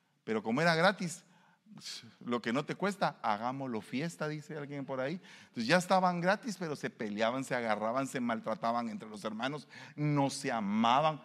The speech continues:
Ok, dijo el Señor, saquémoslos de la tierra de Canaán, voy a mandar hambre sobre la tierra y voy a ir a que se entrenen a Egipto. Entonces los mandó, los mandó a Egipto. Es como aquel,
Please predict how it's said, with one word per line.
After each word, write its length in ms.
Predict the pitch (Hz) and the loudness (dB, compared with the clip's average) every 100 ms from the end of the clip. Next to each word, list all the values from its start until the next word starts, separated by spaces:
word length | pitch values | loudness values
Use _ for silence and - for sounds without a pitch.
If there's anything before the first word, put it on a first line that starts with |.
| - | -6
Ok, 340 | 180 170 - - | -2 -2 -4 -6
dijo 500 | 95 98 101 - 110 | -2 -2 -4 -4 -4
el 80 | |
Señor, 440 | 95 101 92 92 104 - - - | -2 -6 -4 -4 -6 -12 -20 -12
saquémoslos 580 | 175 - 190 190 175 | -10 -4 -2 -2 -2
de 80 | 143 | -2
la 140 | 131 123 | -2 -2
tierra 220 | 160 151 | -4 -4
de 60 | |
Canaán, 400 | 131 127 123 143 | -4 -4 -4 -4
voy 120 | 143 147 | -2 -2
a 80 | |
mandar 280 | 143 120 131 143 | -2 -4 -2 -4
hambre 180 | 143 | -4
sobre 240 | 135 120 113 | -8 -6 -6
la 80 | 101 | -2
tierra 340 | 143 151 151 - - | 0 0 0 -6 -18
y 120 | - 107 | -10 -4
voy 180 | 110 | -2
a 60 | 117 | -2
ir 100 | 120 | -4
a 80 | 120 | -6
que 80 | 120 | -8
se 120 | 98 | -6
entrenen 440 | 92 107 107 107 | -4 -4 -4 -4
a 60 | 98 | -6
Egipto. 460 | 90 107 92 - - _ _ _ _ _ _ _ _ _ _ | -6 -12 -16 -20 -20 _ _ _ _ _ _ _ _ _ _
Entonces 200 | 165 170 | -10 -6
los 80 | 160 | -2
mandó, 440 | 147 143 160 165 | -2 -2 0 0
los 200 | 151 147 | 0 0
mandó 560 | 143 139 143 175 185 170 | 2 2 2 2 2 0
a 100 | 156 | -2
Egipto. 460 | 143 190 180 - - _ _ _ _ _ _ _ _ _ _ _ _ _ | -4 -10 -12 -18 -20 _ _ _ _ _ _ _ _ _ _ _ _ _
Es 140 | 131 | -12
como 200 | 175 160 | -6 0
aquel, 400 | 135 - 151 151 | 0 0 -2 -2